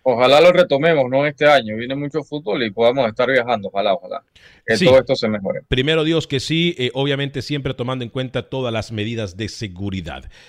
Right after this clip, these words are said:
Speaker 2: Eh, si el Cádiz vende al Choco Lozano, el Olimpia recibe el diez por ciento de lo que paguen porque es el dueño del diez por ciento de la ficha, sí, sí, eh, recibe comisión,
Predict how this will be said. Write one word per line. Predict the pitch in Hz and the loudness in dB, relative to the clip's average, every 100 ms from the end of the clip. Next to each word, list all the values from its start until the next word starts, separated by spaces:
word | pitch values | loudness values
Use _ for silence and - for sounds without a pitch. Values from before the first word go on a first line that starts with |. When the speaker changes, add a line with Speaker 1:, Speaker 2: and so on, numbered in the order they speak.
| _ - | _ -2
Speaker 2:
Eh, | 131 127 | 0 0
si | 156 | -4
el | 156 | -2
Cádiz | 185 185 | -2 -2
vende | 185 170 | -4 -4
al | |
Choco | 170 175 | -4 -4
Lozano, | 156 165 180 233 | -2 0 0 -2
el | 254 | -4
Olimpia | 160 165 147 165 | -4 -6 -4 -2
recibe | 151 143 - 175 175 | -2 -4 -6 -6 -6
el | 151 | -4
diez | 147 156 | -4 -4
por | 151 127 | -4 -6
ciento | - 156 151 | -4 -6 -4
de | 151 | -6
lo | 127 | -6
que | 120 | -4
paguen | 147 160 147 | -4 -2 -4
porque | 139 120 156 | -4 -4 -4
es | 143 | -4
el | 135 | -2
dueño | 143 147 | -2 -2
del | 120 | -4
diez | 135 | -4
por | 143 123 | -4 -4
ciento | 143 143 | -4 -4
de | 127 | -4
la | |
ficha, | 156 151 120 | -4 -6 -4
sí, | 120 131 _ _ _ _ _ _ _ _ | -4 -4 _ _ _ _ _ _ _ _
sí, | - 113 151 - _ _ _ _ | -8 -6 -6 -10 _ _ _ _
eh, | 98 98 95 95 95 98 98 95 | -10 -6 -6 -6 -8 -8 -10 -10
recibe | 107 123 135 127 113 101 95 90 | -8 -6 -4 -2 -2 -4 -6 -8
comisión, | - 110 101 156 135 76 | -8 -8 -4 -4 -4 -8